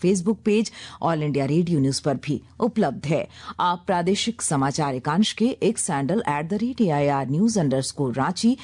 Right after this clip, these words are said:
और Facebook page आकाशवाणी news रांची, Instagram page तथा YouTube channel ए आई आर news रांची पर भी हमारे bulletin सुन सकते हैं। प्रादेशिक समाचार आप आकाशवाणी रांची से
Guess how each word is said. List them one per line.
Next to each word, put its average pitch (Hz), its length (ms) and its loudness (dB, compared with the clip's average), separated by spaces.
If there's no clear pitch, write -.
और 165 220 2
Facebook 220 520 0
page 247 300 0
आकाशवाणी 170 720 2
news 147 340 2
रांची, 170 380 -2
Instagram 262 640 2
page 180 260 2
तथा 147 280 0
YouTube 196 380 2
channel 175 400 0
ए 226 140 4
आई 262 180 2
आर 254 180 0
news 151 320 0
रांची 165 260 -2
पर 139 160 -2
भी 165 200 0
हमारे 139 360 2
bulletin 190 440 2
सुन 185 240 -2
सकते - 340 -2
हैं। 151 240 0
प्रादेशिक 143 600 -2
समाचार 143 720 -2
आप 156 260 -2
आकाशवाणी 240 680 2
रांची 143 320 -2
से 165 240 0